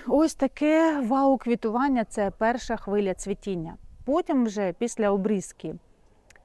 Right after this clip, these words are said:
не буде такого ефекту. Я навіть робила експеримент, е, підсилена Е, підживка добривам, плантафол по листу кожні два-три тижні. Але такого результату вдруге не було.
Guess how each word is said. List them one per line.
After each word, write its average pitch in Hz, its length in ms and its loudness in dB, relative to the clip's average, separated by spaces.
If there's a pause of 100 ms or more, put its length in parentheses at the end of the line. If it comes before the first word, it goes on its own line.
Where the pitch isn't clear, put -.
(340)
не 226 360 4
буде 220 300 2
такого 175 460 -6
ефекту. - 640 -10
Я 202 360 -2
навіть 269 540 0
робила 220 680 2
експеримент, 214 880 0
е, 196 280 -2 (580)
підсилена 214 840 0 (560)
Е, 214 220 0
підживка 202 640 0
добривам, 208 560 2
плантафол 196 600 -2
по 190 140 -4
листу 220 380 -2
кожні 202 380 -2
два-три 190 440 -2
тижні. 180 540 -4 (280)
Але 220 320 2
такого 233 440 2
результату 220 720 0
вдруге 196 680 0 (300)
не 202 200 0
було. 180 400 -2